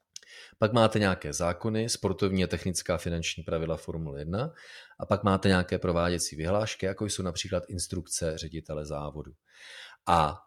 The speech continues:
eh, k čemu došlo na úrovni oné ústavy, toho International Sporting Code, tak, eh, došlo ke změně,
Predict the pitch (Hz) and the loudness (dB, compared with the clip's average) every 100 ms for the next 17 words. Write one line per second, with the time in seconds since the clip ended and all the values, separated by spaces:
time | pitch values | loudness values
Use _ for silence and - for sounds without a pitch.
0 | 90 87 85 - - 131 156 123 123 110 | 2 4 4 2 2 4 4 4 4 4
1 | 95 107 107 110 110 101 104 131 95 - | 4 4 4 2 2 2 2 0 2 4
2 | - 82 80 101 92 87 - 101 95 98 | 6 6 4 0 0 0 2 2 2 2
3 | 92 - 101 - 90 87 - 98 95 82 | 0 0 -2 -2 -2 -4 -4 -4 -2 0
4 | 76 73 73 87 151 - - - - - | 0 -2 -4 -4 -6 -10 -18 -20 -20 -20
5 | _ - 95 - 107 98 95 101 - 120 | _ 4 6 4 4 6 6 4 2 2
6 | - 101 98 107 113 113 117 113 113 113 | 2 2 2 2 2 2 4 4 2 0